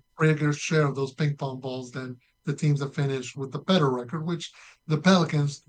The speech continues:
nearly haven't made the play-in game did. So, you know, if, if say San, San Antonio ended up with the number one pick, which had one of the worst records, and ends up, you know,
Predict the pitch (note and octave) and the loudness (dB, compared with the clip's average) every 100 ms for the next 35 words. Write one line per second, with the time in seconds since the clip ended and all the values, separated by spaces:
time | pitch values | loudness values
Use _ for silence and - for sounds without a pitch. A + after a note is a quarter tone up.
0 | C3 D3 D#3+ E3 D3+ D3+ C#3+ C#3+ C#3 C#3 | -2 2 4 4 2 2 0 -2 -4 -6
1 | E3 D3+ C3 B2+ B2+ B2 - _ _ E3 | -2 -2 -2 -6 -8 -10 -16 _ _ -4
2 | D3 A#2+ A#2 - - C3+ C3 B2 - _ | -2 -4 -12 -12 -10 -8 -10 -14 -18 _
3 | _ _ _ - D#3+ D3 D#3 D#3 - - | _ _ _ 0 2 6 4 2 -6 2
4 | F3 C#3+ F#3 E3+ D3 F#3 E3 D3+ - E3+ | 4 6 4 4 6 6 6 4 2 4
5 | D#3 D3 F3 D#3 C#3+ D3 D3+ D3 D3 C#3+ | 4 2 2 4 4 4 4 2 0 -2
6 | C#3 C#3+ C#3 C3 D3+ C3+ B2 B2+ - - | 0 0 -2 -2 -2 -2 -4 -10 -10 -6
7 | C#3 C#3 C#3 C3 B2+ B2+ A#2+ C3+ A#2+ B2 | -6 -4 -4 -2 -4 -4 -4 -6 -6 -10
8 | - - _ _ - D3 D3 C#3+ C#3+ D#3 | -10 -16 _ _ -2 4 4 4 -2 -2
9 | B2+ A#2+ | -4 -6